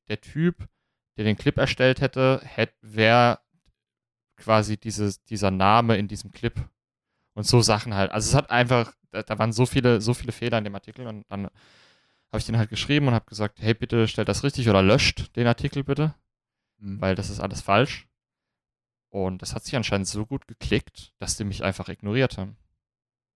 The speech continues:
Speaker 2: Ja.
Speaker 1: Und
Speaker 2: Krass.
Speaker 1: es ist, das ist immer noch online. Und
Speaker 2: Ist
Speaker 1: ich
Speaker 2: die
Speaker 1: weiß
Speaker 2: Frage,
Speaker 1: nicht
Speaker 2: ist es jetzt schlecht oder gut? Ja. Das ist die Frage.
Speaker 1: Ja, ist halt Falschinformation, ne?
Speaker 2: Es
Speaker 1: Ich
Speaker 2: ist
Speaker 1: hab halt
Speaker 2: Falschinformation,
Speaker 1: keinen Weltrekord
Speaker 2: aber
Speaker 1: gemacht. Das ist halt,
Speaker 2: Nee.
Speaker 1: stimmt halt einfach nicht.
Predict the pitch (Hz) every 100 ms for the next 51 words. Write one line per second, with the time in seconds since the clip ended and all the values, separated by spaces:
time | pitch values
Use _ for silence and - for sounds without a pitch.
0 | _ _ _ _ _ _ _ 117 107 120
1 | _ _ _ _ _ _ 107 104 98 _
2 | _ 123 - _ _ _ _ _ - -
3 | - - 113 110 - 113 110 107 _ 117
4 | 117 101 95 107 _ _ _ _ _ _
5 | _ _ _ _ _ _ _ _ _ 110
6 | 127 139 113 143 135 113 113 120 - 120
7 | - 127 123 139 127 117 110 123 117 120
8 | 123 _ _ _ _ _ _ 123 123 123
9 | _ 110 104 110 113 127 120 - 139 160
10 | 135 - 101 95 - - 98 95 104 127
11 | 131 120 131 123 110 110 110 110 110 120
12 | 123 127 120 117 113 147 - - - -
13 | - 107 123 127 123 113 95 95 101 101
14 | 104 _